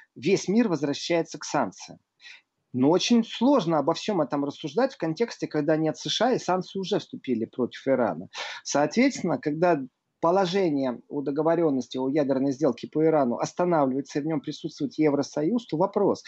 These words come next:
а как же урегулировать данный спор? Ну, давайте возьмем самый высший дипломатический уровень и плюс простую человеческую логику. Вот была договоренность, С Ш А нарушили эту договоренность. Иран говорит: «С Ш А нарушила, значит, мы теперь не обязаны соблюдать наши договоренности».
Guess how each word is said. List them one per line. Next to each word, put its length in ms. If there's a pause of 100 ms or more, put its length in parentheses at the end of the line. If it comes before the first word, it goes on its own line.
(180)
а 80
как 200
же 100
урегулировать 640
данный 340
спор? 320
Ну, 100
давайте 340
возьмем 340
самый 460
высший 320
дипломатический 760
уровень 440 (240)
и 100
плюс 340 (200)
простую 480
человеческую 720
логику. 600 (320)
Вот 220
была 300
договоренность, 720
С 180
Ш 220
А 20
нарушили 480
эту 100
договоренность. 680 (260)
Иран 320
говорит: 420 (180)
«С 160
Ш 180
А 260
нарушила, 640
значит, 360
мы 180
теперь 480
не 180
обязаны 600
соблюдать 520
наши 280
договоренности». 760